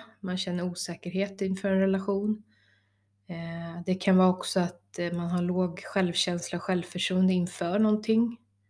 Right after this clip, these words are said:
eh, utmanande som man ska göra. Man skulle vilja höra ett exempel på hur man kan göra för att man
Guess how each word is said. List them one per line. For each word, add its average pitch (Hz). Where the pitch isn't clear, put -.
eh, 175
utmanande 185
som -
man 190
ska -
göra. 185
Man 185
skulle 185
vilja 180
höra 185
ett 180
exempel 190
på 185
hur 185
man 196
kan 202
göra 165
för -
att -
man 170